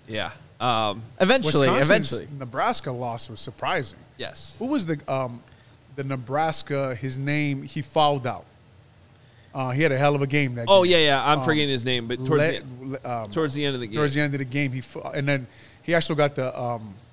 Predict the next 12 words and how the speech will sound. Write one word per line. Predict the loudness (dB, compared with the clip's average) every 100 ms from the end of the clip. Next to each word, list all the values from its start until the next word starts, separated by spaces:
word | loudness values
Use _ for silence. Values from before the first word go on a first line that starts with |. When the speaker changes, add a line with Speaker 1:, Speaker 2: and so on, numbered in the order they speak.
| _ -20 -20 -20 -20 -6
Speaker 3:
he | -2
got | 0
the | -2
foul | -6 -2 4 4
from | 2 -4
the | -2
ref | 0 0 0
just | -4 -4
for |
looking | -2 -2 -4 -8
at |
him. | -10